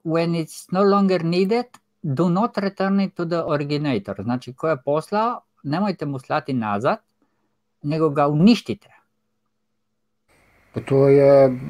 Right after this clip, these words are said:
Speaker 2: dobro poznata fraza i dobro poznat, e, način,
Speaker 1: Burn
Speaker 2: ovaj,
Speaker 1: after, bu-, e, e, burn after reading, yeah.
Speaker 2: o-, ophođenja, ophođenja, da, ophođenja, e, pismenim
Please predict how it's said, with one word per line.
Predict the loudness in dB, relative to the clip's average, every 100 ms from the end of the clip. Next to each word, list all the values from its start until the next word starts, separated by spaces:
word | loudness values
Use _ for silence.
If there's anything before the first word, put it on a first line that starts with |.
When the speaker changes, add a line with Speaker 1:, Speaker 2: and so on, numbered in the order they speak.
| -14 -16 -18 -18 -6 0
Speaker 2:
dobro | 2 2 2
poznata | 2 2 -2 -2
fraza | 0 2 2 2 2 2 0 -6 -10 -8
i | -6
dobro | -4 -4 -4 -4
poznat, | -6 -6 -10 -10 -10
e, | -10 -10 -16 -20 -20 -20 -20 _ -10
način, | -8 -4 4
Speaker 1:
Burn | 6 8 6
Speaker 2:
ovaj, |
Speaker 1:
after, | 4 2
bu-, | 4 2 2
e, | 2 4 2 0 2 4 4 2
e, |
burn | 2 4 4 4
after | 0 2 2
reading, | 4 2 2 -2
yeah. | -6 -4 -4 -4 -8 0
Speaker 2:
o-, | 2 4
ophođenja, | 2 2 2 0 4 2 2 2 0 2
ophođenja, | 0 0 -2 2 0 2 0 0
da, | 2 4 4
ophođenja, | 2 0 -2 -2 -2 0 2 2 0 -4 -20 -20 -20 -20 -8 0
e, | 2 4 4 2 0 -8 -20 -6 -2
pismenim | -2 -2 -2 0 -2 -6